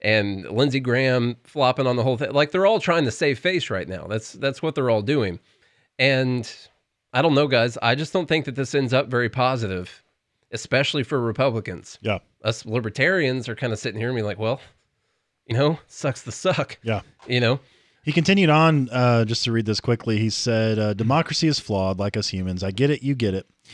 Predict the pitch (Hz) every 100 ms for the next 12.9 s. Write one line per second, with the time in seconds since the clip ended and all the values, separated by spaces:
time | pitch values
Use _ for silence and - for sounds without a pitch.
0 | - _ 120 123 165 185 165 165 143 180
1 | 180 147 127 117 110 110 113 107 104 101
2 | - - - 127 127 117 107 107 110 120
3 | 160 113 120 117 98 107 104 107 101 104
4 | 101 143 127 78 _ _ _ _ - 113
5 | 117 123 113 113 110 113 156 143 120 107
6 | 107 104 - 156 - 104 113 139 202 151
7 | 107 120 131 123 110 117 113 - 160 156
8 | 135 92 113 113 110 107 107 - 95 90
9 | 92 135 135 131 123 117 110 98 95 107
10 | 95 95 95 95 92 90 - - 147 -
11 | - - _ _ _ _ _ 104 107 120
12 | 160 156 139 117 101 - 202 135 143